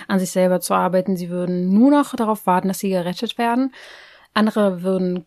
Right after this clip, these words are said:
so sehr verstört sein, dass sie vielleicht gar keine Chance mehr haben, ähm, in Heilung zu kommen. Und wiederum andere,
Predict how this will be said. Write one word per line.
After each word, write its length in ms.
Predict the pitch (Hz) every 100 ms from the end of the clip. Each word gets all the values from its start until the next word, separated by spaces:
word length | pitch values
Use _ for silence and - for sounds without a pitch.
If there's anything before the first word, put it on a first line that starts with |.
| _
so 480 | - 190 240 311 262
sehr 200 | 196 202
verstört 600 | - 175 - 196 220 -
sein, 360 | 180 175 180
dass 220 | 180 175
sie 180 | - 175
vielleicht 320 | - 180 175
gar 120 | 180 180
keine 200 | 185 170
Chance 420 | - 220 262 220
mehr 160 | 180
haben, 440 | 180 175 175 175 170 _ _ _ _ _
ähm, 540 | 196 190 175 - 240 - - _ _
in 260 | - 190 170
Heilung 320 | 185 185 180
zu 140 | - 170
kommen. 520 | - 190 202 254 311 _ _ - _ _ _ _ -
Und 400 | 196 202 196 -
wiederum 340 | 196 190 185 -
andere, 600 | 196 202 196 190 180